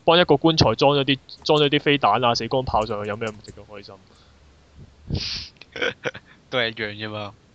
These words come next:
Speaker 1: 係咯，都係死㗎咯。
Speaker 2: 冇分別㗎。
Speaker 1: 嗯，都係死㗎啦，係咪？係咪都死？<laughs> 因為我覺得佢個怨，我成日都發現呢，裝甲騎兵就係嗰啲士兵啲怨念好鬼重，即係佢係咪都係嗰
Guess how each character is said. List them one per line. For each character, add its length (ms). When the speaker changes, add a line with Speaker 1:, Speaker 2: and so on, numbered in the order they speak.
Speaker 1:
係 100
咯， 100
都 120
係 80
死 140
㗎 180
咯。 240
Speaker 2:
冇 20
分 80
別 60
㗎。 160
Speaker 1:
嗯， 220
都 120
係 40
死 160
㗎 180
啦， 320
係 60
咪？ 60
係 180
咪 60
都 100
死？ 140
<laughs> 80
因 60
為 60
我 200
覺 100
得 60
佢 40
個 100
怨， 240
我 160
成 200
日 60
都 200
發 260
現 220
呢， 220
裝 180
甲 120
騎 200
兵 180
就 80
係 200
嗰 80
啲 100
士 220
兵 140
啲 300
怨 140
念 180
好 80
鬼 220
重， 260
即 80
係 140
佢 40
係 160
咪 120
都 100
係 60
嗰 80